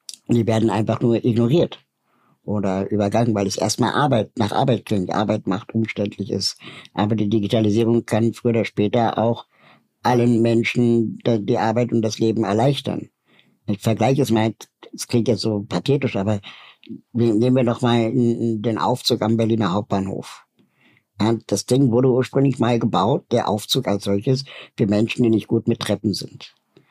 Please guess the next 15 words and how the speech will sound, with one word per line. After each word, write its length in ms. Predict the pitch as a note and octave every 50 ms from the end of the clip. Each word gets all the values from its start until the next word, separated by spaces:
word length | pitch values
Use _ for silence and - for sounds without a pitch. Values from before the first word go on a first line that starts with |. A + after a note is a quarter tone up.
| _ _ _ _ _ _
Aber 320 | - G#2 G#2 G2 A2+ G#2 -
wenn 200 | A2 A2 A2+ A#2
man 120 | A2 G#2
sich 280 | F#2+ A2 - - - -
anguckt, 400 | B2 D3 E3+ - - G#2 F#2 G#2+
wer 100 | A2+ A2+
diesen 220 | A#2 G2 G#2 G#2
Aufzug 340 | E2 A2 - - - G2+ -
benutzt, 640 | - G2+ F#2+ B2 C#3+ C3+ - - - - - - _ _ - - - - - - -
dann 140 | - G#2 G#2+
sind 140 | A2 A2+ A#2+
es 100 | G#2+ -
zu 140 | - B2
neunundneunzig 640 | A2 A2+ A#2 B2 C#3 C#3+ C3 B2+ C3 B2+ - - - -
Prozent 500 | - A#2 A2+ - - A#2 A#2+ C3 -